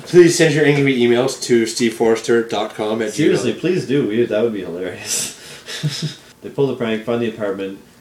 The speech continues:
Speaker 2: get the powers. They don't. I, I think they should not believe the imp or whatever at first. And they kind of go back to their normal lives for a bit. Like, not for long, but, like, they go back to have supper or whatever, and they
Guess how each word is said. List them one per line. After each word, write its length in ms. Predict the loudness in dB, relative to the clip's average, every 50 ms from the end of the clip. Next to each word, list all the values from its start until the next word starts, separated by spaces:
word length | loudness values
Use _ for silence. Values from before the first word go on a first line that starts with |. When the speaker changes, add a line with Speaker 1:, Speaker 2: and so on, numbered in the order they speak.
| _ _
Speaker 2:
get 140 | -10 -8 -8
the 60 | -8 -4
powers. 440 | -2 -2 -2 0 -2 -4 -8 -12 -14
They 180 | -4 -2 0
don't. 120 | 0 2 2
I, 180 | 2 0 0
I 40 | 0
think 160 | -2 -2 0
they 100 | 0 -2
should 200 | -2 -2 -6 -6
not 260 | -4 -2 -2 -2 -2 -6
believe 560 | -10 -10 -8 -10 -10 -10 -12 -14 -20 -20 -20 -20 _ _
the 280 | -16 -10 -8 -8 -8 -8 -12 -20 _ _ _ _ _ _
imp 220 | -14 -14 -14 -12 -12
or 80 | -8
whatever 340 | -4 -2 -2 -2 -2 -4 -6 -6 -8
at 60 | -10
first. 440 | -8 -8 -6 -6 -6 -8 -12 -18 -20 -20 _ _ -20 -20 -20 -20 _ _ _ _ _ -12
And 120 | -10 -8
they 80 | -8 -4
kind 180 | -4 -4 -4
of 140 | -6 -8 -4
go 120 | -4 -2
back 220 | 0 0 0 -2 -2 -6
to 60 | -8
their 120 | -8 -6 -4
normal 260 | -4 -6 -6 -4 -4
lives 280 | -4 -4 -4 -6 -8
for 120 | -6 -6 -6
a 40 | -2
bit. 360 | 0 -2 -2 -2 -6 -14 -10
Like, 220 | -10 -10 -6 -2
not 220 | -2 -2 -2 -2 -4
for 60 | -6
long, 360 | -4 -2 -2 -2 -2 -4 -4
but, 120 | -6 -6 -8
like, 140 | -8 -8 -8
they 100 | -8 -4
go 180 | -4 -2 -2
back 220 | 0 -2 -4 -4 -8
to 120 | -8 -6
have 160 | -6 -6 -6 -8
supper 320 | -6 -6 -6 -4 -4 -4
or 60 | -2 -2
whatever, 300 | -2 -4 -4 -4 -4 -6
and 140 | -6 -6 -6
they 260 | -6 -8 -8 -10 -12